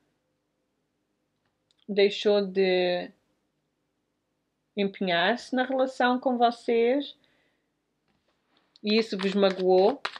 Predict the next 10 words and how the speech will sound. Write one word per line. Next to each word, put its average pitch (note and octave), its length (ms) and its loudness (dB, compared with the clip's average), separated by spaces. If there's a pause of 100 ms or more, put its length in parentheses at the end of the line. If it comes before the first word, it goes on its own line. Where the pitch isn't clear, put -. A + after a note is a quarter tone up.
(4000)
O G3+ 120 -4
Rei F#3+ 260 2
de B3 220 2
Ouros. - 480 0 (100)
E G3 80 -10
tem C4 360 0
ido C4+ 240 0
assim G3+ 400 0
bem G#3+ 260 0
devagar F#3 800 0